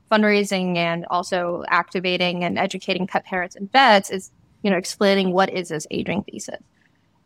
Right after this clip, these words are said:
And the way I think about it is that as we get chronologically older, the cells that make up our body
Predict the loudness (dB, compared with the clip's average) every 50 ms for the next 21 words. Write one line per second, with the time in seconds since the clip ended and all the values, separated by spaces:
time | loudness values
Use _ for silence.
0 | _ 4 6 8 8 8 6 6 4 2 -2 -4 -4 0 0 2 2 0 0 0
1 | -2 -2 -2 -4 -4 -2 0 0 0 0 0 0 -2 -2 -2 -4 -4 -4 -2 0
2 | 2 4 4 4 4 2 -2 _ _ _ _ _ _ _ _ _ 0 2 4 4
3 | 4 4 2 0 -2 -4 -10 -12 -8 -6 -6 -4 -2 0 0 2 2 0 0 -4
4 | -6 -10 _ _ _ _ _ _ _ _ _ _ _ _ _ _ -2 0 0 0
5 | 0 0 0 2 4 4 4 4 4 4 4 2 2 0 -2 -6 -4 -4 -4 -4
6 | -4 -2 -2 0 0 0 0 0 0 0 0 0 -2 -2 -6 _ _ _ _ _
7 | _ _ -8 -4 0 2 4 4 4 4 4 4 4 4 4 2 2 2 0 0
8 | -2 -4 -8 -14 -18 _ -2 2 4 6 6 6 4 2 2 2 2 2 0 -2
9 | -2 -2 0 2 2 2 2 0 -2 -2 -2 -2 -2 -2 -2 0 -2 -2 -4